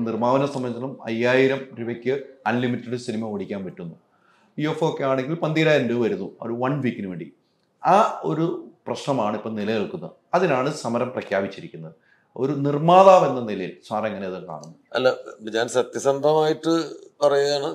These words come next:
Speaker 2: ഞാനിവിടെ ഇൻ-, സ്ഥലത്തുണ്ടായിരുന്നില്ല. ഞാനൊരു ഒന്നൊന്നര മാസമായിട്ട് അന്റാർട്ടിക്ക ടു-,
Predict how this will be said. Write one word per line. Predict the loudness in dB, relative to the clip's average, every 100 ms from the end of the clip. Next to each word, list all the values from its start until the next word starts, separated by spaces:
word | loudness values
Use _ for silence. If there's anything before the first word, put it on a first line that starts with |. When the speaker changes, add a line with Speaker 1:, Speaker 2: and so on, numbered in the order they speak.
| -2
Speaker 2:
ഞാനിവിടെ | 0 0 0 -2
ഇൻ-, | -4 -10 -14 -20 _ _ 0
സ്ഥലത്തുണ്ടായിരുന്നില്ല. | 2 2 2 4 6 6 4 0 0
ഞാനൊരു | -2 -4 -4
ഒന്നൊന്നര | -4 -4 -2 -2 -2
മാസമായിട്ട് | -2 -4 -4 -6 -12 -14 -18 _ _ _ _ _ -4
അന്റാർട്ടിക്ക | 0 2 2 0 -6 0 0 0 -6 -18 -4
ടു-, | -4